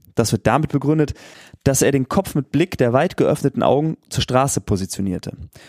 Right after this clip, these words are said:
Und natürlich verletzte er auch das Pietätsgefühl der Öffentlichkeit, konkret der Zeugen, die mit dem Anblick des Ko-, Kopfes konfrontiert wurden. Zumindest eine Zeugin traumatisierte das Ereignis nachhaltig. Sie nahm noch zum Zeitpunkt der Gerichtsverhandlung Beruhigungsmittel,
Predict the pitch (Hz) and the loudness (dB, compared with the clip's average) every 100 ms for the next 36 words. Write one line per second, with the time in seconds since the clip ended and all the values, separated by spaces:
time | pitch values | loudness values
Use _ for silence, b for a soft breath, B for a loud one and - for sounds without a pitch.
0 | B B - 135 - 170 165 - 139 151 | B B 0 0 0 0 0 0 2 0
1 | - 160 151 151 - 143 - 147 - 165 | 0 0 2 2 0 -4 0 0 2 0
2 | 180 - - 120 - 202 127 101 - 107 | 0 -6 0 0 2 0 0 -4 -2 0
3 | 131 - b b _ 131 123 139 113 - | 0 -2 b b _ -2 0 0 0 0
4 | 113 123 160 185 B B - 135 135 127 | 2 2 0 -4 B B -2 0 2 0
5 | 131 170 180 160 - 156 156 165 - 147 | 0 0 0 -2 -2 0 0 -4 -2 -4
6 | - 156 - - 139 139 165 143 92 95 | 0 -2 -2 -4 -2 -2 -2 -2 -2 -2
7 | 90 98 _ _ B B B B B _ | -2 -8 _ _ B B B B B _
8 | - 131 - - 165 208 - 190 185 165 | 0 0 0 0 2 0 0 0 0 0
9 | 160 143 - 107 113 185 233 214 - - | 0 0 0 -4 -2 0 0 0 0 0
10 | 104 202 - 180 190 107 98 104 - - | 0 -2 -2 -2 0 0 0 -2 -4 -14
11 | - 131 135 147 156 76 131 - - 127 | -4 0 2 2 0 0 -2 -2 -4 -2
12 | - 143 - 139 120 113 156 - 147 139 | 0 0 0 -2 -2 -2 -2 -2 -2 0
13 | 135 127 113 123 170 113 107 117 113 156 | 0 0 0 2 2 0 0 -2 0 -2